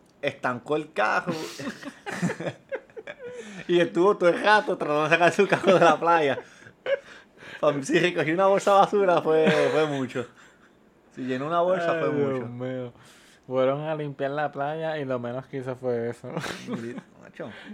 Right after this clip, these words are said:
Speaker 2: Eh, mal, qué mal. Ay, Dios mío. Pero sí,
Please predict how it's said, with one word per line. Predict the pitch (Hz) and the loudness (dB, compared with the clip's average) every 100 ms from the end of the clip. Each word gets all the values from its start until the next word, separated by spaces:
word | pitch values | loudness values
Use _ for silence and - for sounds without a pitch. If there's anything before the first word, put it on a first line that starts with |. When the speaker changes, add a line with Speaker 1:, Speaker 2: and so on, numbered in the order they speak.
| - | -14
Speaker 2:
Eh, | - 143 135 | -10 -8 -8
mal, | 120 117 117 | -12 -14 -14
qué | 113 123 | -12 -12
mal. | 120 113 113 - - - - _ - | -12 -14 -16 -20 -20 -20 -20 _ -8
Ay, | 127 | -6
Dios | 123 120 | -6 -8
mío. | 117 123 113 _ _ _ _ | -8 -12 -12 _ _ _ _
Pero | 123 120 | -4 -4
sí, | 110 120 | -6 -8